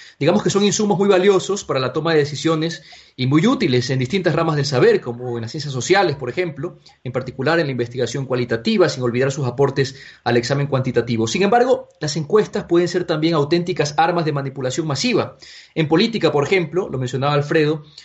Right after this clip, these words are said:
cuando una encuesta miente, es falsa y busca favorecer a determinado candidato o partido político, condiciona de alguna manera la voluntad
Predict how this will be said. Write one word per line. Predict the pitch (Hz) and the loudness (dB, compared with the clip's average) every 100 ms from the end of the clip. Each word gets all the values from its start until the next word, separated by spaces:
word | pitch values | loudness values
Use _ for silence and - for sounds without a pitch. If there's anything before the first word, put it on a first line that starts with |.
| _ | _
cuando | 151 143 | 0 2
una | 196 | 2
encuesta | 214 190 170 180 | 2 2 2 2
miente, | 170 156 147 196 - - _ _ _ - | 2 2 0 -2 -2 -18 _ _ _ -2
es | 139 | 0
falsa | - 190 165 - 143 | 2 2 2 -4 -6
y | |
busca | 139 143 156 | -8 -8 -8
favorecer | 139 131 120 - 190 | -6 -6 -2 2 2
a | |
determinado | 143 143 131 156 160 | 0 -4 -2 -2 -2
candidato | 143 131 160 156 160 - _ | -4 -2 -2 -2 -6 -10 _
o | 147 | -4
partido | 143 135 180 180 | -2 0 2 2
político, | 151 185 - 165 175 - - | 2 -4 -6 -2 0 -2 -2
condiciona | 180 175 175 - 339 139 120 | -2 0 0 -2 0 -2 -4
de | - 143 | -2 0
alguna | 156 185 | 2 2
manera | 156 170 180 | 4 4 4
la | 170 | 2
voluntad | 151 147 139 190 262 | 0 0 2 0 0